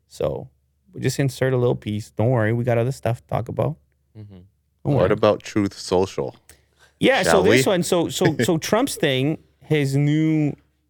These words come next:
Speaker 1: social media platform that he's been working on for a while, it went live, uh, a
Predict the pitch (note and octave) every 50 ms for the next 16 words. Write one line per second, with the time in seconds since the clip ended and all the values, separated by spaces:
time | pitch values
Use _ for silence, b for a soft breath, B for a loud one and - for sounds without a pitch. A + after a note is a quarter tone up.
0 | _ _ _ _ _ _ _ - - C#3 A#2+ A#2+ C#3 A#2+ A2 G#2+ A2 A2 G2 -
1 | - F#2 F2+ E2+ - - F#2+ E2+ D2 D#2+ A2 G#2+ - A2 G#2+ G#2 G2+ G#2+ - A2
2 | G#2 G#2+ G#2+ - - - G1+ G#1+ C2+ C#2+ F2+ A2 A2 A2 A2 A2+ A2 G#2+ - -
3 | - G#2 G2 F#2 F#2 F2+ D#2 A1 - - - _ _ _ _ _ _ _ _ _
4 | _ _ _ _ _ _ _ _ _ _ _ _ _ G#2 G#2+ G#2 G2+ G2+ G2 F#2+
5 | F#2 F#2+ F2+ C#2+ B1 - - - -